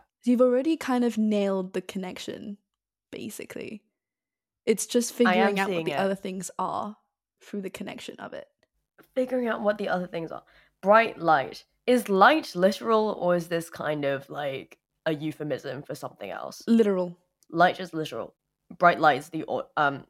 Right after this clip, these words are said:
Speaker 2: bright light is the odd one out.
Speaker 1: Yeah, it is.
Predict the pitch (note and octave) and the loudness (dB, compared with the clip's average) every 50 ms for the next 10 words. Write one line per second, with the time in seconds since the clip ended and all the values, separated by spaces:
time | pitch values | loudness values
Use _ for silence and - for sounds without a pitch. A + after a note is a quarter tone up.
0 | _ _ - D#3 - D3+ D3+ D3 C#3+ D3 C#3+ - D3 - - B2 - - C3 - | _ _ 2 2 2 2 2 0 0 -2 -6 -6 -8 -6 -4 -4 -4 -4 -6 -4
1 | C2+ B1+ - - - - _ _ _ _ _ _ _ _ - G#3+ G#3 F3+ D#3+ E3+ | -4 -6 -6 -8 -12 -20 _ _ _ _ _ _ _ _ -4 0 0 0 0 0
2 | - - - - - - - | -2 -6 -10 -12 -12 -16 -18